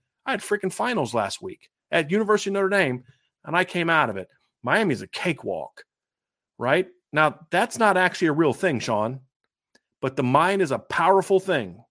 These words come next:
And when someone knows how to use that to get players to completely buy into what makes us different and special, that's how a program like Notre Dame wins a championship. It'll never be because their players are just across the board better than everybody else's, like Georgia or,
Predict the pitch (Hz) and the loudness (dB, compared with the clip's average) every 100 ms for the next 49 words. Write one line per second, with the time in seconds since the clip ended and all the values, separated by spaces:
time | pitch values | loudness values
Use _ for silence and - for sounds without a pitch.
0 | _ _ _ _ _ _ _ _ 135 127 | _ _ _ _ _ _ _ _ -4 -2
1 | 127 113 190 202 202 196 185 160 127 123 | -2 -2 0 2 2 0 2 0 -2 -2
2 | 139 233 277 202 147 120 120 - _ _ | 2 4 2 2 0 2 -2 -6 _ _
3 | _ _ _ - 139 120 190 - - 190 | _ _ _ -12 -8 0 0 0 -2 0
4 | 175 - 131 - 113 165 196 196 156 160 | 0 -2 -6 -8 -8 -6 -6 -6 -2 -2
5 | 160 165 165 143 131 131 113 139 156 - | 0 -2 -4 -6 -4 -4 -2 -4 -6 -6
6 | 123 107 110 135 165 160 120 113 - 143 | -8 -8 -8 -6 -4 -6 -8 -10 -6 -2
7 | 143 127 - _ _ 127 110 139 190 - | 0 -2 -8 _ _ -20 0 2 2 0
8 | 180 160 135 - 151 139 135 127 117 127 | -4 -2 -2 -2 -2 0 -2 0 -2 -2
9 | 117 117 107 107 104 - 107 - 90 78 | -4 -2 -4 -6 -8 -12 -12 -12 -16 -18
10 | - 139 131 151 180 202 208 175 - 156 | -6 -2 2 2 2 0 0 -4 -2 0
11 | 139 135 _ - _ - 123 185 190 - | 0 -2 _ -20 _ -4 0 2 0 -2
12 | 170 170 - 131 131 127 117 151 160 - | 0 -2 -2 -6 -6 -8 -4 0 0 -2
13 | 135 156 151 127 123 135 143 147 143 135 | -4 0 0 0 0 2 2 -2 -2 0
14 | 135 131 117 123 110 117 104 123 135 131 | 0 2 0 -2 -6 -6 -6 -4 -2 0
15 | 135 131 - 117 110 107 | -2 -2 -4 -2 -2 -2